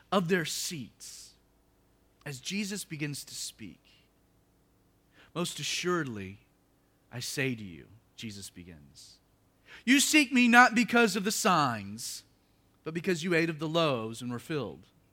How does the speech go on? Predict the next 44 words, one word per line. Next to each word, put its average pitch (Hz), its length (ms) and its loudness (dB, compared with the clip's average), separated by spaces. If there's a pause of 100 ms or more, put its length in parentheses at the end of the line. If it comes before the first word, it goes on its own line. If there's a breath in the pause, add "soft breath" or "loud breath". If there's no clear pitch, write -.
(600 loud breath)
Do 320 120 4
not 220 360 8
labor 185 460 4
for 196 140 -6
the 196 60 0
food 196 340 0
which 196 200 -4
perishes, 170 640 2
but 196 160 -8
for - 80 -10
the 202 80 -4
food 302 480 -4 (160 loud breath)
which 247 180 2
endures 240 460 4
to - 140 -2
everlasting 233 580 4
life, 254 300 4 (180 loud breath)
which - 200 2
the 285 100 2
Son 302 320 2
of 240 140 0
Man 277 440 6
will 302 240 2
give 262 300 -4
you, 147 340 -2 (520)
because 170 280 -2
God 185 240 4
the 180 80 -2
Father 147 400 0
has 143 160 -6
set 165 180 -6
his 147 120 -8
seal 226 320 -8
on 95 160 -12
him." 85 240 -20 (360)
Now, 110 200 -4 (340 soft breath)
as 151 180 0
you're 165 140 -2
listening 117 540 -6 (600)
to 147 100 -6
Jesus 127 440 -6
begin 123 300 -6
his 110 100 -12
sermon, 101 480 -8